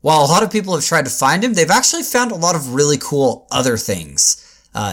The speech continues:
in the process and discovered new species and new organisms. Um, when, when it comes to pop culture, and sorry, I'll, I'll let you, I know you've tried to interrupt me a few times, but I'll let you get in there in a second. Um,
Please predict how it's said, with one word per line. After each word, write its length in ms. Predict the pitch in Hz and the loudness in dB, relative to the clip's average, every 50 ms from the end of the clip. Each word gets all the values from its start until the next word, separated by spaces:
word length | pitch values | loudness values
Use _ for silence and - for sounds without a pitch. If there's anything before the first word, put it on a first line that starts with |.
| 95 - | -4 -2
in 140 | 156 139 | 0 0
the 80 | 123 - | 0 0
process 560 | - 135 123 120 120 120 - 120 110 101 - | 0 0 2 2 2 2 2 0 0 0 0
and 80 | 117 107 | 0 0
discovered 400 | 110 110 - 135 117 107 110 107 | 0 0 0 0 0 -2 -2 -4
new 80 | 107 | -4
species 560 | 95 - - 120 110 107 117 110 104 95 95 107 | -4 -2 -2 -2 0 0 0 0 0 -2 -2 -2
and 80 | 101 | -4
new 160 | 98 101 98 | -6 -6 -6
organisms. 1300 | - 107 107 98 92 95 95 90 - 95 92 - - - - - - - - - - - - - - _ _ _ _ - | -6 -6 -6 -6 -6 -4 -4 -2 -2 -2 -2 -4 -4 -4 -4 -10 -20 -20 -20 -20 -20 -20 -20 -20 -20 _ _ _ _ -2
Um, 380 | 123 127 123 117 110 101 - - | 0 0 2 0 0 -2 -2 -2
when, 240 | 170 170 170 - _ _ _ | -2 -2 -2 -4 _ _ _
when 180 | 175 151 165 170 | -2 0 0 0
it 160 | 170 170 - _ _ _ _ _ - | 0 -2 -6 _ _ _ _ _ -8
comes 300 | - - 185 208 214 - | -2 0 0 0 0 -2
to 80 | - 147 | -4 -4
pop 280 | - 185 180 139 - - | -2 0 0 0 0 0
culture, 640 | - 202 214 - - 147 117 107 101 107 - _ - | -2 0 0 0 0 0 0 -2 -2 -6 -12 _ -8
and 340 | 135 127 123 120 113 113 - - _ | -6 -4 -2 -2 -2 -2 -4 -8 _
sorry, 300 | - - - 143 127 120 | -2 0 2 2 2 2
I'll, 140 | 120 120 120 - | 2 0 0 0
I'll 120 | 135 135 | 0 0
let 240 | 135 135 123 - - | 2 2 2 0 -2
you, 80 | - | -2
I 80 | 120 120 | -2 -2
know 80 | 117 117 | 0 0
you've 180 | 113 113 - | 0 0 0
tried 180 | - 151 120 107 | 0 0 0 -2
to 60 | 110 | -2
interrupt 320 | 104 107 110 113 110 104 | -4 -2 -2 -2 -2 -2
me 100 | 107 101 | -4 -6
a 40 | 95 | -4
few 180 | - - 160 151 | -4 -2 -2 -2
times, 320 | - 127 98 90 87 - | -2 -2 -2 -4 -6 -6
but 80 | - 113 | -4 -2
I'll 80 | 107 | -2
let 160 | 113 110 - - | 0 0 -2 -2
you 60 | - | -2
get 140 | 104 98 104 | -4 -4 -4
in 100 | 101 101 | -4 -4
there 160 | 98 95 90 | -4 -6 -4
in 60 | 87 | -2
a 20 | |
second. 420 | 87 - 151 143 120 - 107 95 - - - - - - - - - - | 0 0 0 0 -2 -4 -6 -8 -10 -14 -18 -18 -18 -18 -18 -20 -12 -4
Um, 380 | - 135 131 123 113 107 - | -2 0 0 0 0 -4 -6